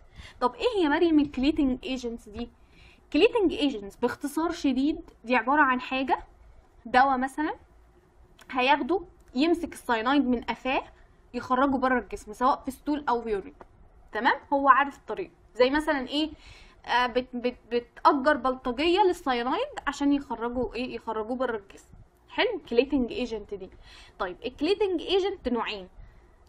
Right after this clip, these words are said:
نوع قوي بس toxic، ونوع مش قوي بس مش toxic. طيب، النوع القوي والتوكسيك استعمله في حالة سيفير ولا مايلد؟ قوي، انا عايزة رابيد افكت بسرعة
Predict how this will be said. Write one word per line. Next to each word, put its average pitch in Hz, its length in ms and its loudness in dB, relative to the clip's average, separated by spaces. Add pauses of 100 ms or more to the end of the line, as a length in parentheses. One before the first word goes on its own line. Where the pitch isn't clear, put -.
(100)
نوع 262 440 2 (100)
قوي 330 280 6 (720)
بس 226 120 -4 (160)
toxic، 339 400 -2 (580)
ونوع 269 460 2
مش 254 220 -4
قوي 453 300 8 (200)
بس 262 260 -4
مش 247 160 -4
toxic. - 400 -14 (920)
طيب، 196 280 -4
النوع 302 300 4
القوي 294 440 4 (100)
والتوكسيك 254 600 -6
استعمله 269 360 2
في 320 100 -8
حالة 302 180 0
سيفير 320 340 0
ولا 233 280 2
مايلد؟ 226 300 -6 (260)
قوي، 226 360 2
انا 214 120 -4
عايزة 240 260 0
رابيد 247 340 0
افكت - 480 -6
بسرعة 196 500 -4